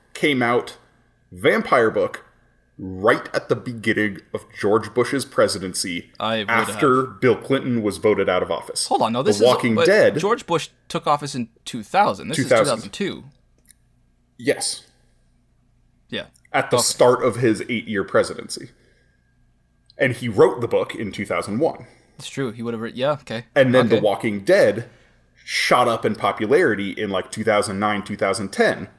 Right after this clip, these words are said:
Speaker 1: right after Obama took office.
Speaker 2: Uh, yeah, I would say that the, the, the public is just
Speaker 1: And, and,
Speaker 2: capable
Speaker 1: and
Speaker 2: of
Speaker 1: so, like, Twilight was at the end of Bush.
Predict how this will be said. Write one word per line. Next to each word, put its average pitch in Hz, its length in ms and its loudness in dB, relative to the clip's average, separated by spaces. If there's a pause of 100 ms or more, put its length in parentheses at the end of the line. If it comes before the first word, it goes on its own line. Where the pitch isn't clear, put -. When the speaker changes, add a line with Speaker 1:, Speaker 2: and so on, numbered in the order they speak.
Speaker 1:
right 92 200 0
after 101 220 -2
Obama 131 580 0 (1700)
took 139 220 -2
office. - 460 -4 (800)
Speaker 2:
Uh, 139 260 2
yeah, 98 240 -4 (140)
I 160 100 -6
would 147 120 -6
say 143 120 -4
that 117 220 -10
the, 143 60 -10
the, 143 140 -8
the 147 180 -6
public 160 400 -2
is 135 100 -2
just 147 220 6
Speaker 1:
And, 110 180 0 (340)
and, 123 220 4
Speaker 2:
capable 120 140 0
Speaker 1:
and 131 100 2
Speaker 2:
of 110 60 -2
Speaker 1:
so, 120 180 2
like, 95 340 -4
Twilight 127 800 2 (180)
was 104 800 0
at 110 140 -4
the - 180 -8
end 208 240 4
of 92 180 -2
Bush. - 380 -8